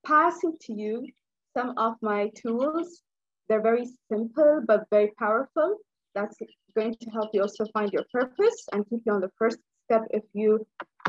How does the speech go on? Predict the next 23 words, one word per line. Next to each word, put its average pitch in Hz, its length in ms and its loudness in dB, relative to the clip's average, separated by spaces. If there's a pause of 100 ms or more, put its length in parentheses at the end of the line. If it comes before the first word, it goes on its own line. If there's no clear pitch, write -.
have 254 160 0
never 294 260 4
done 240 240 2
this 220 160 4
before. 226 720 2 (100)
And 247 320 -4
for 220 160 2
those 302 240 4
who 302 120 -2
have 254 260 0
done 285 240 2
this 277 180 0
before, 226 580 -2 (920)
it's 233 220 -4
also 269 320 0
a 208 120 -2
chance 226 400 -4 (140)
for 208 100 0
you 208 240 -2
guys 220 400 0 (140)
to, 202 220 2 (480)
uh, 180 340 4 (540)
rediscover 214 840 -4